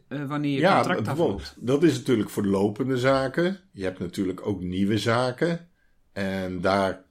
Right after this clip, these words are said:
Speaker 2: kan
Speaker 1: Ja.
Speaker 2: ik me soms wel eens bij voorstellen dat een overheidsorganisatie, eh, daar wel onder druk wordt gezet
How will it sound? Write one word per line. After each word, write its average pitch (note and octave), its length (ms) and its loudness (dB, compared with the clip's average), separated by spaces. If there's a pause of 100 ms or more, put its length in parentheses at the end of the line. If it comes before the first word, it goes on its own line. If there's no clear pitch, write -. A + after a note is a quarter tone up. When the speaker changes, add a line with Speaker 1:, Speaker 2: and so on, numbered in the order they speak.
Speaker 2:
kan A#2+ 160 -2
Speaker 1:
Ja. - 100 0
Speaker 2:
ik - 60 -4
me G2 100 0
soms G3+ 460 0
wel G#2 180 0
eens G2 100 -4
bij F2+ 160 -2
voorstellen F#2 600 -4
dat F#2 160 -6
een F2+ 120 -8
overheidsorganisatie, F2+ 2000 -6
eh, - 60 -20
daar D#2 220 -4
wel E2+ 180 -4
onder A2 260 -2
druk A2+ 240 -2
wordt A2 180 -4
gezet G2+ 500 -4